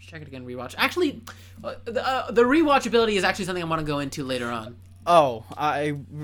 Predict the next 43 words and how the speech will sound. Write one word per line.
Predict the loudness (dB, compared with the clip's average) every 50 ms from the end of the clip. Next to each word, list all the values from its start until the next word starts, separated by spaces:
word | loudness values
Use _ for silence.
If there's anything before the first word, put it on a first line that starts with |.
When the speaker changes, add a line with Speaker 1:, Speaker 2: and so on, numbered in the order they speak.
| -6
Speaker 2:
am | -4 -4 -2 -2 -2
ready | -2 -2 -2 -4
to | -6 -8
rewatch | -10 -10 -10 -10 -10 -10 -10 -10 -10 -12 -14
it | -14 -14
now. | -12 -12 -12 -12 -10 -10 -8 -10 -10 -12
<laughs> | -16 -20 -20 -20 -20 -20 -20 -20 -20 -20 -20 -20 -20 -20 -12 -6
Speaker 1:
Yeah? | -2 0 2 2 2 0 -4 -10 -20 -20 -20 -20 -20 -20 -20 -20 -20 -20 -20 -20 -20 -20 -14
Speaker 2:
Yeah, | -2 2 2 2 2 0 -4 -10 -10 -8
just | -6 -6 -4 -4
to | -4 -2
see | 0 2 2
what | 4 4 4
I | 2
make | 2 0 -2 -4
of | -4 -6
it | -6
a | -6 -6
second | -8 -8 -10 -10 -12 -14 -16
time. | -14 -14 -12 -12 -12 -14 -16 -18 -20 -20 -20 -20 -20 -20 -20 -20 -20 -20 -20 -14 -6 -2
Speaker 1:
I | -2 0 -2 -2
think, | -6 -8 -6 -4 -4 -4 -6 -8 -12 -18 -20 -20 -20 -20 -10 -6
I, | -4 -4 -4 -4 -4
I | -4 -2
don't | -2 -2 -2
know | -2
what | -2 -2 -2
it | -2
is. | -2 -4 -4 -4
I | -4 -6
think | -4 -4 -4 -4 -4 -8 -12 -8
this | -6 -6 -4 -4
is | -4 -4 -4 -6
one | -6 -4 -2 0 0 0 -2 -2 0
of | 0 0 0 0 -4
the | -6 -6
shows | -6 -6 -4 -2 0 0 0 -2 -4 -6 -8 -10 -10 -14 -20 -20 -14 -10
that | -4 -2 0
I | 0 0
have | 0 -2 -2 0 0 -2 -4 -6
where | -6 -4 -4 -2 -2 -4 -4 -6 -10 -14 -20 -20 -20 -6 -2 0
I | 0 0 0 -2 -6 -10 -14 -6 -2
don't | 0 0 0 0 -4 -8 -14 -16